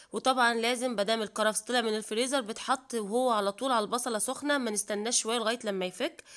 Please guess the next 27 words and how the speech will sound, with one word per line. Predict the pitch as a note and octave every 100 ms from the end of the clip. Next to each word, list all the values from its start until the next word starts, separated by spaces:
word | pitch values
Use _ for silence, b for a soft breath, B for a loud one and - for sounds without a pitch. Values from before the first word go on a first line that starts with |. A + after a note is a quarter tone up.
| B -
عشان | F#3 C4+
ما | B3+
يسودش. | G#3 - D#3 - - - B B B B B
آه، | - A#3+
دلوقتي | A#3+ D#4 D4 B3 A#3
أنا | C4 C4
حطيت، | A3 - A#3+ C4 - -
آه، | G#3+ F#3+
المكونات | A3 G#3+ A3 G3+ A3+ A#3
كلها | A3 G#3+
على | A3+ G3+
بعض | F#3 A#3 F#3
دلوقتي | F3+ F#3 G3+ -
إن | B3
هي | A3 G#3+
تاخد | A3+ A3 A3+
تشويحة. | G3+ - G#3+ A#3+ - F#4 _ _ _ _ _ _ _ _ _ _ _ _ _ _ _ _ _ _ _ _ _ _ _ _ _ _ _ _ _ _ _ _ _ _ _ _ _ _ _
وهحط | A3+ A3+ F4+ F#4+
معايا | C#4+ B3+ D4 B3
هنا | C#4
كمان | C4+ A#3 A3 B3 C#4+ A#3 A3
فصين | A#3 - C4+
من | C4 A3
التوم | G3+ A#3 B3
قطعاهم | - - G3 A#3+ B3
نصين | A3 - A#3 B3
بس. | G3+ D#4 - -